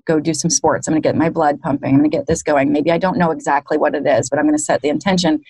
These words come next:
that I'm creating awareness that there is something going on here that perhaps I'm not really able to look at or I haven't been able to deal with.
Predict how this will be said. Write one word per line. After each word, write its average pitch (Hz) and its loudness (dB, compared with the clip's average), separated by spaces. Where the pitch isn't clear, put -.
that 160 4
I'm 156 2
creating 151 -2
awareness 151 2
that 113 -6
there 156 -2
is 196 0
something 185 0
going 160 0
on 151 0
here 143 0
that - -4
perhaps 147 -4
I'm 147 0
not 143 0
really 156 2
able 139 0
to 143 -2
look 139 -2
at 98 0
or 95 0
I 147 -2
haven't 143 -4
been 151 0
able 156 0
to 156 -2
deal 90 0
with. - 2